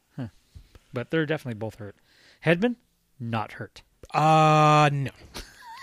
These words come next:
Speaker 2: No,
Speaker 1: Guy's
Speaker 2: 'cause
Speaker 1: a
Speaker 2: no one can
Speaker 1: machine.
Speaker 2: hurt him. No one can hurt that
Speaker 1: That
Speaker 2: big
Speaker 1: guy's a
Speaker 2: Viking.
Speaker 1: machine. When he
Speaker 2: That
Speaker 1: goes
Speaker 2: big
Speaker 1: up, he,
Speaker 2: Viking man.
Speaker 1: he wants to fight Chara. He wants to fight Ross Johnson.
Speaker 2: Yeah.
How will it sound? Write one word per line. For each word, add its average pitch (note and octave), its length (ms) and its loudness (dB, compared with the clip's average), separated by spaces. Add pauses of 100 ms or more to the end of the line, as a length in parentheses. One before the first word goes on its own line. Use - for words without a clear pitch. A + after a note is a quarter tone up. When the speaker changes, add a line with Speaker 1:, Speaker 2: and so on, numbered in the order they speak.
(540)
Speaker 2:
No, A#2+ 260 -14
Speaker 1:
Guy's F#3+ 140 0
Speaker 2:
'cause A#2 100 -4
Speaker 1:
a - 20 4
Speaker 2:
no F#3+ 100 8
one G3+ 60 6
can F#3+ 160 4
Speaker 1:
machine. B2+ 80 0
Speaker 2:
hurt G#3 140 -2
him. A2+ 220 -8
No C#3 180 -6
one F#3+ 100 -4
can D#3+ 160 -4
hurt C3 160 -6
that - 120 -6
Speaker 1:
That - 60 -8
Speaker 2:
big A#2 80 -6
Speaker 1:
guy's F#3 220 -2
a D3+ 40 -6
Speaker 2:
Viking. C3+ 40 -4
Speaker 1:
machine. B2+ 380 -8
When A2+ 80 -6
he D#3 40 -6
Speaker 2:
That F#3 100 2
Speaker 1:
goes F3 80 2
Speaker 2:
big E3 120 6
Speaker 1:
up, F3+ 40 0
he, - 20 2
Speaker 2:
Viking C#3+ 340 2
man. B2 120 -2
Speaker 1:
he F3+ 40 2
wants G3+ 200 0
to F3 60 -6
fight E3 280 -2
Chara. C#3 360 -2
He C#3 120 -6
wants E3+ 180 -4
to D3+ 80 -8
fight C#3+ 260 -6
Ross C3 240 -6
Johnson. D3+ 460 -6 (320)
Speaker 2:
Yeah. F3 120 -4